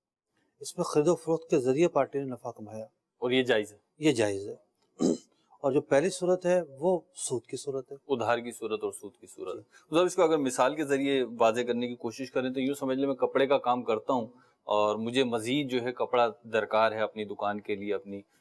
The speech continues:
Speaker 2: شاپ کے لیے، تو میں کسی سے پانچ لاکھ روپے چاہ رہا ہوں کہ مل جائے، تو پانچ لاکھ روپے کا مجھے مال خریدنا ہے۔ انتظار بھائی کو ہی لے لیتے ہیں،
Speaker 1: ہوں۔
Speaker 2: تو انتظار بھائی کے پاس میں گیا کہ پانچ لاکھ کا مال خریدنا ہے اور اس پہ آپ کو تقریباً جو ہے چالیس پچاس ہزار روپے کا پروفٹ تقریباً کم و بیش مل جائے گا۔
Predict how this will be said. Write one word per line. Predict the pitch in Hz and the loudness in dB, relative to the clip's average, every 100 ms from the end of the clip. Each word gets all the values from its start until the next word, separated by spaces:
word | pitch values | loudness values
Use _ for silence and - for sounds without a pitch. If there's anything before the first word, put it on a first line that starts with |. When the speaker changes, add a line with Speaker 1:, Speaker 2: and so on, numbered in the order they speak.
| _ | _
Speaker 2:
شاپ | - 107 110 - | -4 0 0 0
کے | 113 | -4
لیے، | 98 98 - _ _ | -4 -8 -10 _ _
تو | - | -6
میں | 110 120 | -2 0
کسی | 120 135 143 | -2 -2 -2
سے | 139 | 0
پانچ | - 123 123 | 0 0 0
لاکھ | 123 117 | -2 -2
روپے | 117 113 | -4 -6
چاہ | 120 107 | -4 -4
رہا | |
ہوں | 110 | -2
کہ | 107 | -4
مل | 101 107 | -4 -2
جائے، | 120 117 | -2 -2
تو | 110 | -2
پانچ | - 110 - | -2 -2 0
لاکھ | 107 | -2
روپے | 107 107 | -2 -2
کا | 107 | -2
مجھے | 107 107 | -4 -6
مال | 101 104 | 0 0
خریدنا | 117 117 110 107 | 0 -6 -6 -6
ہے۔ | 107 | -4
انتظار | 147 151 151 151 | 0 2 4 4
بھائی | 139 135 | 2 -2
کو | 139 | -2
ہی | |
لے | 127 113 | -2 -2
لیتے | 107 104 | -4 -10
ہیں، | 113 _ _ 135 | -14 _ _ -10
Speaker 1:
ہوں۔ | 123 | -2
Speaker 2:
تو | |
انتظار | 113 113 127 135 | 0 0 0 2
بھائی | 135 135 | 2 0
کے | 131 | 0
پاس | 123 123 | 0 0
میں | 127 | 0
گیا | 120 123 | 0 2
کہ | 127 | 2
پانچ | 123 110 110 | 0 -2 -2
لاکھ | 120 110 | -2 -2
کا | 113 | -2
مال | 101 104 | 0 0
خریدنا | - 104 113 156 | -2 -4 -2 -2
ہے | 127 _ _ _ _ | -2 _ _ _ _
اور | - 107 | -4 -2
اس | 104 - | -2 0
پہ | |
آپ | 120 110 | 0 0
کو | 113 | -6
تقریباً | - 117 110 110 | -8 -6 -4 -4
جو | 104 | -2
ہے | 110 | -2
چالیس | 110 101 104 | 0 -2 -4
پچاس | - 110 107 | -8 -2 -2
ہزار | 104 101 | -2 -4
روپے | 101 107 | -2 -2
کا | 104 | -2
پروفٹ | - 98 98 | -2 -4 -6
تقریباً | - 101 101 165 - _ _ | -14 -10 -8 -8 -10 _ _
کم | 110 104 | -4 -2
و | 107 | -2
بیش | 107 - | -4 -4
مل | 107 107 | -4 -2
جائے | 101 95 90 | -2 -2 -2
گا۔ | 95 | -6